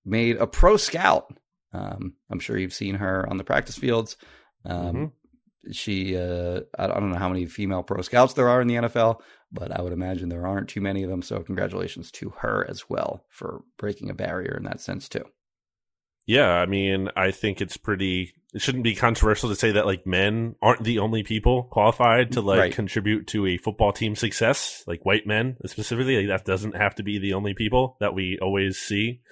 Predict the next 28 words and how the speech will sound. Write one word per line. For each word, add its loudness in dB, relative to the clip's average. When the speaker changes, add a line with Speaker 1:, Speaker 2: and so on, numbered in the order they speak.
Speaker 1:
Mm-hmm. 4
Speaker 2:
Uh, 2
in -6
the, -4
I -2
mean, 0
look -2
at, 2
um, -2
baseball. -2
The -2
Marlins 0
have, -2
what's -10
her -6
name, -4
King -4
Eng, -2
like, -2
who 0
is -4
the, 0
uh, 2
she's, -8
like, -6
the -4
first -2
female, -6